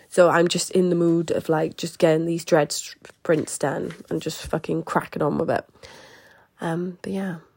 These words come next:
I'm ready to kick twenty twenty-three in the face. I hope you are as well. Um,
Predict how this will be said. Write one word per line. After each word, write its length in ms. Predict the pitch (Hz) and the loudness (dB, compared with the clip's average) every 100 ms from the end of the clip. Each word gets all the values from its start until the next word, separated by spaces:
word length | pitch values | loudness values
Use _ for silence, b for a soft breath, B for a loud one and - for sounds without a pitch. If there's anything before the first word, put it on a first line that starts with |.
| _ _ - | _ _ -10
I'm 120 | 175 | -6
ready 460 | 160 175 175 180 - | -6 -6 -8 -8 -12
to 720 | - 190 175 156 - - - - _ _ _ _ _ _ _ _ _ _ _ _ _ _ _ _ _ _ _ _ _ _ | -10 -6 -4 -4 -8 -10 -12 -14 _ _ _ _ _ _ _ _ _ _ _ _ _ _ _ _ _ _ _ _ _ _
kick 460 | - - - - - _ _ _ _ _ _ _ _ _ - | -2 -2 -2 -18 -20 _ _ _ _ _ _ _ _ _ -4
twenty 220 | 185 180 | 0 0
twenty-three 420 | - 175 - 185 | 0 -4 -2 -2
in 80 | 180 | -2
the 60 | 165 | -4
face. 520 | - 190 170 - - | 0 2 2 -4 -6
I 80 | 175 | 0
hope 240 | 180 - 180 | 0 2 2
you 100 | 165 | 4
are 160 | 156 | 4
as 120 | 160 | 0
well. 380 | 165 160 165 208 B B B B _ | 4 4 6 2 B B B B _
Um, 440 | 170 147 143 131 | -2 0 0 -4